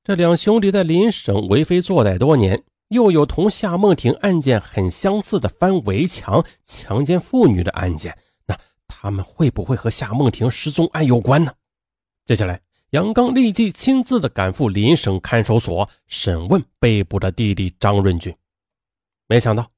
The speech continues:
张润军他却十分的狡诈，他刚看到多年未见的杨刚后，便立即明白什么事儿了。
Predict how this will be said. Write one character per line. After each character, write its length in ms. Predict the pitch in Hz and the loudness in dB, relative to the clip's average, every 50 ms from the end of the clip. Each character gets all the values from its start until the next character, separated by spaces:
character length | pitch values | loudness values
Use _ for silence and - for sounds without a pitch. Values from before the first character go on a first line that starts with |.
| _ _ | _ _
张 220 | - 196 214 226 | -4 -2 -2 0
润 220 | 220 226 202 147 117 | 0 2 2 2 0
军 220 | - - 214 240 - _ _ _ | 0 0 0 0 0 _ _ _
他 160 | - - 107 | -8 -8 -6
却 140 | - - 98 | -4 -4 -6
十 320 | - - - - 92 92 | -6 -6 -10 -4 -4 -4
分 160 | 90 - 95 | -2 -2 -2
的 80 | 87 87 | -4 -2
狡 180 | - - 78 78 | -4 -6 -10 -12
诈， 160 | - - - _ _ _ _ _ _ _ _ _ _ _ _ _ _ _ _ _ | -14 -20 -20 _ _ _ _ _ _ _ _ _ _ _ _ _ _ _ _ _
他 100 | 220 220 | -6 -4
刚 220 | - 247 254 269 | -2 0 -2 -2
看 240 | 254 - - 247 233 | -2 -4 -4 -4 0
到 100 | 196 170 | 0 0
多 200 | - - 220 226 | 2 2 2 4
年 180 | 185 156 180 196 | 4 4 2 2
未 180 | 202 220 180 | 2 2 2
见 140 | 156 - 208 | 2 2 2
的 100 | 190 156 | 0 2
杨 260 | 123 117 110 151 180 | 0 0 -2 -2 -2
刚 220 | 190 214 220 233 226 | 0 0 0 0 -2
后， 280 | - - - 214 175 | -4 -4 0 2 2
便 180 | 127 - 131 127 - | 2 2 0 0 0
立 200 | 143 135 123 117 | 0 0 0 0
即 180 | 101 127 123 | 2 2 2
明 220 | 110 101 101 101 101 | 4 4 4 4 4
白 140 | 98 104 95 | 2 2 2
什 120 | - 101 | 0 -2
么 80 | 90 90 | -4 -2
事 100 | - 101 | -2 -4
儿 120 | 90 85 | -4 -4
了。 80 | 80 | -8